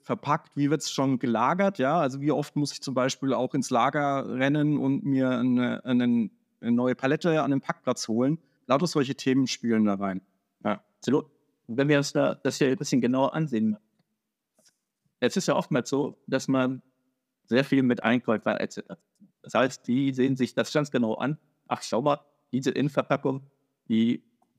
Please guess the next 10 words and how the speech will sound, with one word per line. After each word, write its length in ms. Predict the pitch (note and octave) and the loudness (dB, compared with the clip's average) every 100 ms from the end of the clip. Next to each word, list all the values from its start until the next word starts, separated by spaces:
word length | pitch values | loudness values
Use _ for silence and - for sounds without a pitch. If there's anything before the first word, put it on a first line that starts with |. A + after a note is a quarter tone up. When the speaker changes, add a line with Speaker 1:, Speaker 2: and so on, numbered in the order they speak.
| - | -4
Speaker 2:
hat 220 | A#2+ - | -4 0
null 220 | D3 F3 | 0 0
Komma 360 | F3 C3+ C3 B2 | 2 2 2 2
null 340 | A#2 C3 D3 | 0 0 0
eins 300 | - A#2 A#2+ | 0 -4 -2
Quadratmeter 720 | - G#2+ A2 A2+ A2+ F#2+ G2 | -4 0 -2 -2 -6 -4 -2
weniger 580 | A2+ D3 D3 C#3+ C3+ - | 0 2 2 2 2 0
an, 220 | C3 C3 A#2 | -2 -4 -2
äh, 160 | B2 A#2+ | -2 0
Fläche.“ 420 | C3+ B2+ B2+ | -2 0 0